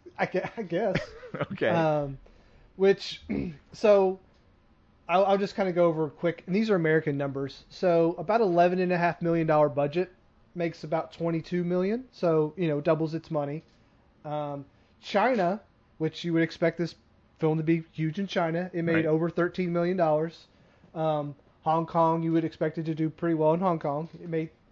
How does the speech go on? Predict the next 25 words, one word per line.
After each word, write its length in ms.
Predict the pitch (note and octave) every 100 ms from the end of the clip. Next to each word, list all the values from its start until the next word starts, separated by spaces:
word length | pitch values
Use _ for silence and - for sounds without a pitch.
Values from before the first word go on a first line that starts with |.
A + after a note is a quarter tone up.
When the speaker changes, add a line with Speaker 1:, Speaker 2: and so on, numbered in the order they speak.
| -
Speaker 1:
over 180 | D#3 F3
three 240 | F#3+ F#3
million. 360 | D#3 C#3 C3+ D3+ _ _ _ _ _
Um, 420 | D3+ D3 C#3+ C#3 D3
in 80 | D#3+
Malaysia, 720 | D#3+ D#3+ E3 E3 E3 E3 E3
another, 420 | D3 D3+ D#3 D#3 D3 -
you 100 | D#3+
know, 80 | D3
one 200 | C#3+ D3
and 80 | D3
a 20 |
half, 380 | D3+ D3 D3 D3 - - -
and 120 | C#3
then, 380 | C#3 C#3 C3+ C3+ _ _ _ _ C#3+
um, 400 | C3 C3 B2+ A#2 _ _ _ _ _ - _
Singapore, 640 | - D#4 C4 E3+ C#3+ C3 A#2 _ _
two 160 | - F3
million. 380 | D#3+ C#3 B2 B2
So, 280 | - E3+ D#3+
you 140 | F#3+
know, 120 | F3
it, 200 | F3 G3+ -
it 120 | F3+
does 320 | G3+ F3+